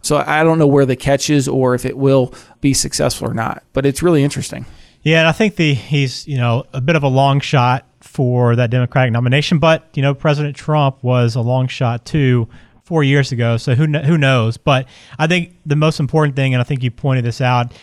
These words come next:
Speaker 2: uh, without doing so, is that you need to look into each one of these platforms and kinda understand more. I mean, you're gonna, you're gonna read the headlines, you're gonna read what the candidate wants you to hear, the thousand dollars a month, but how do we get there? Is it, does it line up with what you have in mind and what you believe?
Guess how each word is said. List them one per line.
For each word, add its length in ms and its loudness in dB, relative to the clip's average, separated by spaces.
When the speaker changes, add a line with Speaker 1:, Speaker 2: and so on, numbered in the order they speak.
Speaker 2:
uh, 60 0
without 400 0
doing 240 0
so, 300 0
is 140 0
that 260 0
you 100 0
need 140 2
to 80 0
look 180 0
into 220 0
each 260 0
one 160 0
of 60 0
these 160 0
platforms 680 -2
and 80 -4
kinda 300 -2
understand 480 0
more. 160 0
I 40 0
mean, 120 0
you're 100 2
gonna, 220 2
you're 140 2
gonna 180 2
read 200 2
the 80 2
headlines, 440 2
you're 100 0
gonna 140 0
read 160 0
what 380 -4
the 80 -6
candidate 320 0
wants 300 0
you 80 2
to 100 2
hear, 260 4
the 100 0
thousand 380 -2
dollars 260 0
a 40 -2
month, 260 0
but 180 0
how 120 0
do 80 2
we 120 2
get 240 -2
there? 200 2
Is 140 0
it, 180 -6
does 160 -6
it 60 -6
line 280 0
up 180 0
with 100 -8
what 240 -4
you 120 2
have 180 2
in 80 0
mind 260 0
and 60 -2
what 160 -4
you 80 -4
believe? 440 0